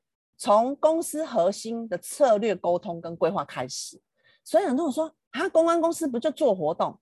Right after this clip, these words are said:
No, no, no，公关公司做活动是一个手段，但是前面在没有活动之前的策略，是我跟这个老板，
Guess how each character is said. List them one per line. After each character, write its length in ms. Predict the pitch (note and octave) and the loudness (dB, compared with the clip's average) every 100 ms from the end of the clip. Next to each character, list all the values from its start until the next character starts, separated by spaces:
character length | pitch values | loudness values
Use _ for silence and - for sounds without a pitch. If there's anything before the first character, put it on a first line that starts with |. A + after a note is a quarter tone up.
| - | -10
No, 240 | D#3+ E3+ | -4 -2
no, 120 | D#3+ D#3 | -2 -4
no， 240 | C#3 - _ _ _ | -6 -10 _ _ _
公 140 | D#4+ F#4 | 4 6
关 180 | F4+ | 6
公 120 | E4+ F4 | 2 0
司 140 | E4 | 0
做 200 | E4 C4 | 2 2
活 180 | G3 F3 | 2 0
动 180 | A3+ G3+ | 0 -2
是 120 | G#3+ | -4
一 40 | |
个 80 | F3+ | -6
手 280 | - F#2+ - | -4 -8 -4
段， 200 | F3+ - _ _ _ _ _ _ _ | -4 -4 _ _ _ _ _ _ _
但 160 | E4+ D4 | 0 0
是 160 | D#4 | 0
前 320 | B3 - D4+ C#4 | -4 0 2 4
面 200 | E4+ C#4+ | 2 0
在 120 | C#4 | 0
没 120 | A3+ | 0
有 100 | F3 | -2
活 180 | - - | -2 -2
动 220 | A#3 F#3 | -2 -4
之 180 | G3+ G#3 | -8 -10
前 480 | - - C#3+ C3 C#3+ | -8 -8 -6 -6 -4
的 100 | D3+ | -4
策 320 | - G3+ D3+ | 2 4 4
略， 260 | E3 - - _ _ - | 2 -2 -8 _ _ -6
是 200 | C#4 C4+ | 2 4
我 240 | F#3 D#3+ | 6 4
跟 180 | A#3 A#3+ | 4 2
这 80 | A#3+ | 2
个 80 | F3+ | 0
老 200 | C3+ D3+ | 0 -2
板， 200 | E3 | -4